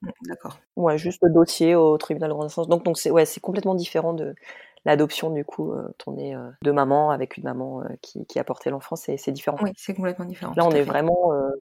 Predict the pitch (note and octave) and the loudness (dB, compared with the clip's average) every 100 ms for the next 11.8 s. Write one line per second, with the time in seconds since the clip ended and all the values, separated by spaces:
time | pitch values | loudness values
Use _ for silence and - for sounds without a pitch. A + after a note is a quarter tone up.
0 | - C#3 D3 D3+ D#3 D#3+ F3+ F#3+ F3+ C#3 | -8 -4 2 4 6 6 8 8 6 4
1 | C3+ C3+ _ - E3 C#3+ - C#3+ D3+ D3+ | 2 -2 _ -2 2 4 4 0 2 0
2 | D3 D#3 E3+ C#3+ C#3+ D3 C#3+ C#3+ D3+ E3+ | 2 2 0 -2 0 -2 0 0 2 2
3 | F3 E3+ C#3+ C#3 C3+ C#3+ C3 C3 - - | 2 2 2 0 -2 -4 -4 -8 -10 -12
4 | - _ _ - - G3 - - - - | -18 _ _ 0 4 4 4 -8 -6 0
5 | E3 - F3+ G#3 G3 E3+ D#3 F3 F3 D3+ | 2 4 6 6 6 2 2 0 0 0
6 | D3 C#3+ D3 _ _ _ _ _ _ _ | 0 -2 -6 _ _ _ _ _ _ _
7 | - C#3 F3+ F3 F3+ G3+ - - D#3 - | -8 4 6 6 2 0 -2 -8 -8 -6
8 | D#3+ D3+ D3 C#3+ - - - - - - | -4 0 0 0 -4 -10 -12 -14 -14 -12
9 | - C#3 - D#3+ - D3 D#3+ F3+ F3 C#3+ | -6 -6 -2 -2 -2 6 10 10 10 2
10 | C#3+ - - D3 C#3+ D#3+ E3+ D#3 C#3+ - | -4 -8 -6 0 2 4 4 0 -6 -4
11 | C#3+ C3+ C#3 - F3+ F3+ D3+ C3+ | -2 -2 -4 -4 2 4 4 4